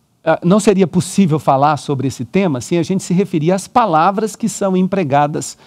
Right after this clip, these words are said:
é, no, no Antigo Testamento e no Novo Testamento, tanto na Bíblia hebraica quanto no Novo Testamento, em relação à, à, à natureza do homem, à composição do homem.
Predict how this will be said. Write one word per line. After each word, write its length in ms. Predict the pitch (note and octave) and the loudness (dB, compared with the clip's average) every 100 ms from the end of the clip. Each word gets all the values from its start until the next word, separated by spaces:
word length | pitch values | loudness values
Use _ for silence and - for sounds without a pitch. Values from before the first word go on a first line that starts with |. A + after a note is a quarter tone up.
| - - - C#3 - | -20 -20 -20 -14 -4
é, 440 | D3+ D3 C#3+ C#3+ | -2 0 -2 -2
no, 600 | - D#3 D#3+ D3+ C#3+ B2+ B2 | 0 2 4 4 2 -2 -2
no 120 | C#3 | -2
Antigo 300 | D3 G3+ F#3 | 0 0 -2
Testamento 600 | F3 - C3 C#3 F#3 G3 | -2 0 -2 0 -2 0
e 40 | |
no 120 | G3+ D#3+ | 2 2
Novo 280 | D#3 G#3 | 4 2
Testamento, 640 | D3+ D#3+ C#3 B2 D3+ F3+ - | 2 -6 -4 -4 -4 -4 -2
tanto 260 | G3+ A3+ F#3 | 0 0 0
na 80 | D3 | 0
Bíblia 260 | E3 D3 | 0 0
hebraica 360 | B2+ C3+ C#3 C3 | 0 0 0 -6
quanto 380 | - F3 C#3+ C#3+ | -4 -2 -2 -2
no 60 | |
Novo 160 | C#3+ B2+ | -2 -4
Testamento, 640 | C#3 - C#3+ D3+ F#3+ A3 - | -6 -4 -2 0 -2 -6 -4
em 120 | G#3+ | 0
relação 680 | F#3+ A3 G3+ - F3+ G3 G#3 - _ _ - - | 0 0 -2 -2 -2 0 -4 -10 _ _ -10 0
à, 360 | F#3 G3 G#3+ A3+ _ _ _ _ - | 2 4 2 -2 _ _ _ _ -4
à, 300 | D#3+ D#3+ D3+ | 0 2 2
à 60 | |
natureza 600 | D#3 G#3 G#3+ G#3 G3 G#3 | 4 2 4 4 4 2
do 100 | A#3 | 2
homem, 240 | G#3 F#3+ G3+ | 2 2 0
à 60 | |
composição 680 | G#3 A#3 G#3 G#3 F#3 - G#3+ | 2 2 2 0 0 -2 -2
do 100 | A3+ | 0
homem. 320 | C#3+ A2 A2+ | 0 -2 -8